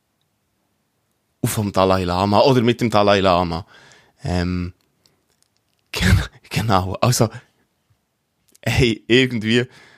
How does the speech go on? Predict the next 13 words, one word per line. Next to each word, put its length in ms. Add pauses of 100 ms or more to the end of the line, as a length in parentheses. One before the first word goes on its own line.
(300)
ein 100
Volltreffer 1040
oder 280
der 220
Puls 340
vor 180
Zeit 140
getroffen 320
oder 100
ich 60
weiss 240
auch 60
nicht. 180